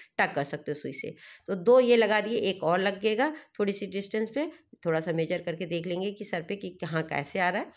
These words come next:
और फिर उसके बाद हम इसको, अ, बराबर बराबर डिस्टेंस पे, मतलब ये देखिए इस तरह से दोनों तरफ हम इसको टक कर देंगे।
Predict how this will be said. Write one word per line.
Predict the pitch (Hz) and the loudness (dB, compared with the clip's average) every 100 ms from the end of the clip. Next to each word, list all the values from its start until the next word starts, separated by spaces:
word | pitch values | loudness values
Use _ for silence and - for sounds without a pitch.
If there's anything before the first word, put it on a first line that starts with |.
| _ - | _ -8
और | - | -4
फिर | 285 | -2
उसके | 262 214 | -2 0
बाद | 175 170 | 0 0
हम | 180 208 | -2 -8
इसको, | 208 - | -8 -6
अ, | 349 - - - - | -8 -8 -20 -20 -4
बराबर | 170 165 156 208 240 240 | 0 2 2 2 4 4
बराबर | 196 185 160 180 | 2 2 2 2
डिस्टेंस | 170 170 - 175 165 | 0 -4 -4 -4 -4
पे, | - 403 | -6 -4
मतलब | 185 160 | -4 -4
ये | 143 139 | -6 -8
देखिए | 117 120 | -10 -12
इस | 160 - | -12 -8
तरह | 135 147 | -6 -6
से | - 370 - - _ | -4 -6 -6 -20 _
दोनों | 185 214 220 | 2 4 4
तरफ | 180 180 | 2 -2
हम | 160 | -4
इसको | 156 - - | -4 -6 -6
टक | - - - | -6 -6 -8
कर | |
देंगे। | - 147 139 143 | -14 -12 -12 -14